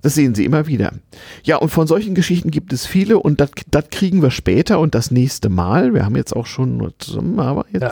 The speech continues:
Speaker 2: eine, eine
Speaker 1: ein,
Speaker 2: letzte
Speaker 1: eine,
Speaker 2: Sache
Speaker 1: eine haben wir
Speaker 2: dazu
Speaker 1: noch, ne?
Speaker 2: Und da war ich auch schon relativ, also sehr
Speaker 1: Okay.
Speaker 2: überrascht, als ich das
Speaker 1: Ja,
Speaker 2: gelesen
Speaker 1: ja,
Speaker 2: habe.
Speaker 1: ja.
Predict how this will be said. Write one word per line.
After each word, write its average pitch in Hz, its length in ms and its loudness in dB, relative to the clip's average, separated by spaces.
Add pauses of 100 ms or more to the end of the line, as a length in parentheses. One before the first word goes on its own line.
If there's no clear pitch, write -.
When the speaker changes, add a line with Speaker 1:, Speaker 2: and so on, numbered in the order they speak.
(160)
Speaker 2:
eine, 147 120 2
eine 156 180 4
Speaker 1:
ein, 143 60 2
Speaker 2:
letzte 170 140 -2
Speaker 1:
eine, 214 140 2
Speaker 2:
Sache 147 140 0
Speaker 1:
eine 202 160 2
haben 214 100 2
wir 151 80 2
Speaker 2:
dazu 117 140 4
Speaker 1:
noch, 175 60 2
ne? 226 120 2
Speaker 2:
Und 127 340 -4
da 123 140 4
war 151 160 6
ich - 120 -6
auch 147 120 2
schon 135 240 0
relativ, 143 320 2
also 123 160 4
sehr 117 200 4
Speaker 1:
Okay. 127 120 4
Speaker 2:
überrascht, 127 340 2
als 135 100 2
ich 135 80 2
das 135 140 0
Speaker 1:
Ja, 123 140 2
Speaker 2:
gelesen 135 240 0
Speaker 1:
ja, 117 60 -2
Speaker 2:
habe. 139 200 2
Speaker 1:
ja. 185 160 2